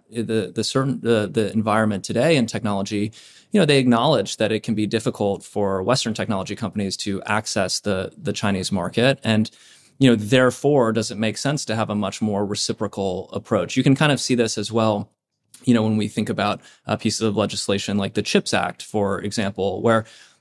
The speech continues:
the United States and China are trying to find ways to work together economically in certain areas, but are also realizing that in other areas that are more sensitive, uh, or more important to a nation's sovereignty, uh, their paths will diverge a bit more. And,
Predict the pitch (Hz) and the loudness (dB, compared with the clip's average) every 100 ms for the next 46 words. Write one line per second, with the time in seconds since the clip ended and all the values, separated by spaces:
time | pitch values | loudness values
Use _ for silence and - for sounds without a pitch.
0 | - 131 127 139 131 - 120 117 110 120 | 0 4 6 4 2 2 0 0 -4 0
1 | 110 110 104 101 - 117 113 110 110 104 | 2 2 0 -2 0 0 0 -2 -2 -2
2 | 107 107 - 113 107 113 - 104 123 160 | 0 0 0 -2 0 0 -2 2 4 4
3 | 110 104 110 95 101 - 110 101 - 214 | 2 -2 -4 -2 -6 -2 -2 0 2 2
4 | 120 104 98 95 107 - 117 110 123 135 | 2 0 -2 -6 -8 -2 2 4 4 2
5 | 123 107 110 110 98 101 104 104 104 95 | 0 0 0 0 0 -2 -4 -2 -2 0
6 | 113 113 123 104 101 98 98 - 101 98 | 2 4 4 2 0 -2 -2 -2 -2 -2
7 | 98 104 107 - 117 - 107 92 95 110 | -2 -2 -2 0 0 0 0 0 -2 -6
8 | - - - 107 98 113 113 113 110 101 | -16 -16 -2 0 2 4 6 4 2 0
9 | 110 98 101 107 101 98 98 101 98 - | -2 -2 -4 -2 0 0 -2 -4 -4 0
10 | 147 131 117 - 104 107 - _ - 104 | 2 2 0 0 -2 -2 -6 _ -2 0
11 | 101 110 - 113 110 110 107 98 98 101 | 2 0 2 0 2 0 0 0 -2 0
12 | 104 95 - - 104 104 107 123 101 92 | 0 -2 -6 -8 -4 0 4 4 2 2
13 | 120 120 | 4 2